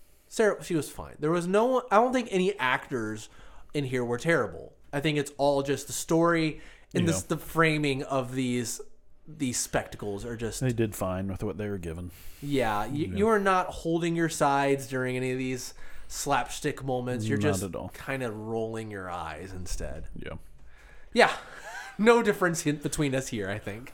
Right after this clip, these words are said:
Speaker 2: Yeah. It was an enjoyable enough movie.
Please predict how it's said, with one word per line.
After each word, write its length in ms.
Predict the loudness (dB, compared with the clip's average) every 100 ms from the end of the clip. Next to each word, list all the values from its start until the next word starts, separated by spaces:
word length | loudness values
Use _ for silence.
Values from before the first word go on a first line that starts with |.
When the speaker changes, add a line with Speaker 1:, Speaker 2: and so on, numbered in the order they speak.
| -14
Speaker 2:
Yeah. 420 | -6 2 4 2 0 -10 -8 -8 -8 -12 -4
It 220 | 0 0 4
was 540 | 2 2 -2 -6 -8 -14 -16 -14 -4
an 380 | 0 2 0 -6 -14 -6
enjoyable 680 | -2 0 2 2 2 0
enough 320 | -2 -4 -6
movie. 340 | -8 -8 -8